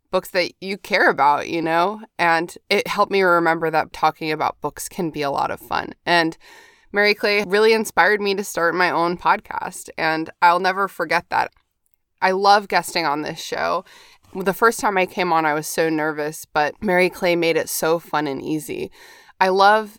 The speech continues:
that the tone throughout this whole series is that Mary Clay has approached it so approachably. That sounded really stupid, but, <laughs> but you know what I mean. Like, you talk about this book series, Mary Clay, I'm talking directly to you now,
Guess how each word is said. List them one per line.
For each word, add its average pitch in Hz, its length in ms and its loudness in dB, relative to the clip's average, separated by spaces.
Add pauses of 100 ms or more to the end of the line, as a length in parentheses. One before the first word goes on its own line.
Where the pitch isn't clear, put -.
(120)
that 160 380 4 (180)
the 180 80 -2
tone 175 400 0
throughout 160 320 -2
this 160 160 -8
whole 165 220 -2
series 151 480 -6
is 175 120 -12
that 156 220 -4
Mary 160 220 -4
Clay 175 220 -6
has 165 180 -10
approached 165 460 -8
it 160 180 -6 (200)
so 156 520 -4 (380)
approachably. 262 800 -4 (340)
That 269 160 2
sounded 277 240 2
really 196 220 0
stupid, 156 480 -8
but, 170 280 0 (280)
<laughs> - 240 -10
but 240 260 6
you 226 160 4
know 233 160 4
what 185 120 4
I 165 120 2
mean. 151 280 -2
Like, 165 320 0 (500)
you 185 140 -8
talk 233 400 2
about 170 300 -2
this - 260 -8 (300)
book 180 180 -2
series, 127 560 -8
Mary 123 200 -8
Clay, - 180 -10
I'm 151 100 -6
talking 156 280 -8
directly - 380 -8
to - 60 -8
you - 140 -6
now, - 240 -8